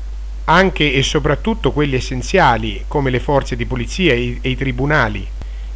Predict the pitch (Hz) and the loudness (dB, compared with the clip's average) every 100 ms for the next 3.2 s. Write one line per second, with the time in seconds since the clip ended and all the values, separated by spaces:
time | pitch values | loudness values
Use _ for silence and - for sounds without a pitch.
0 | - 156 165 175 175 202 151 139 143 139 | -4 -2 4 6 8 8 4 4 4 4
1 | - 165 180 185 190 139 151 165 143 147 | 2 0 4 4 4 4 2 2 2 2
2 | 165 156 147 123 123 117 - 98 101 101 | 2 2 2 0 0 -2 -4 -6 -4 -6
3 | 101 | -8